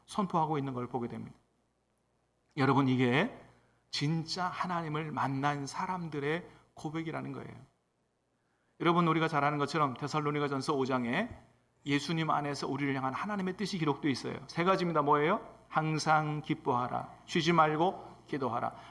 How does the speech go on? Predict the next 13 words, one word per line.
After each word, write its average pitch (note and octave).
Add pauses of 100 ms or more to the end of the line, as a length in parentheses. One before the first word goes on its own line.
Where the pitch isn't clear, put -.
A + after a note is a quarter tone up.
범사에 F#3+
감사하는 G3
것이, G3
그렇게 A#3
사는 A#3
것이 A3
예수님 G3+
안에서 F3
우리를 E3+
향한 D3+
하나님의 B3+ (280)
뜻이라는 B3+
거예요. D3+